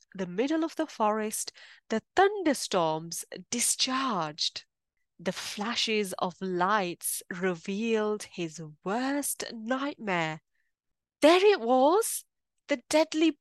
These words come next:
beast his mother warned him about every single night. The beast indeed matched all the scary descriptions in the story he had heard.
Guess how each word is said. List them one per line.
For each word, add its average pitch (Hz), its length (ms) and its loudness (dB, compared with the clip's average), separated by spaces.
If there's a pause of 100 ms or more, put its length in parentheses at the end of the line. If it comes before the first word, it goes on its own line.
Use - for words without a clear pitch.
beast 440 400 4
his 311 200 2
mother 254 340 4
warned 196 420 -2
him 196 180 0
about 165 500 0 (140)
every 269 640 4
single 262 640 0
night. 302 720 -2 (280)
The 196 120 0 (260)
beast 208 560 -4
indeed 202 640 -4
matched 214 480 -4 (140)
all 349 420 6
the 330 140 2
scary 277 560 0
descriptions 214 1040 -4 (480)
in 247 220 0
the 277 80 -2
story 359 680 6
he 220 200 2
had 180 220 -2
heard. 165 520 -4